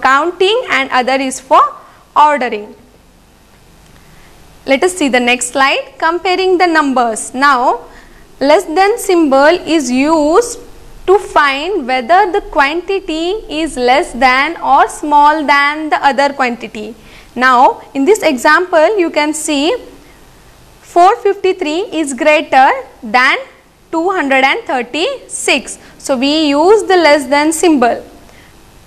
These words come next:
Next, greater than symbol is used to show the greater quantity, like seventy-eight is greater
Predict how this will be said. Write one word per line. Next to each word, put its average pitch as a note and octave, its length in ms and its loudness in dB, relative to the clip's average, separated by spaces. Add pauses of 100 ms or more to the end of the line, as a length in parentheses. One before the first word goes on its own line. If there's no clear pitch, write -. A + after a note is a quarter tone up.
(100)
Next, C4 640 -2
greater D#4+ 440 0
than F4+ 260 2
symbol D#4 640 2
is D#4 240 -2
used D4+ 680 2 (680)
to F#4+ 100 4
show F4+ 600 4
the D#4 80 -2
greater F4+ 420 2
quantity, C#4 640 -4 (460)
like C4+ 240 0
seventy-eight C4+ 880 -2
is - 240 0
greater D4+ 520 0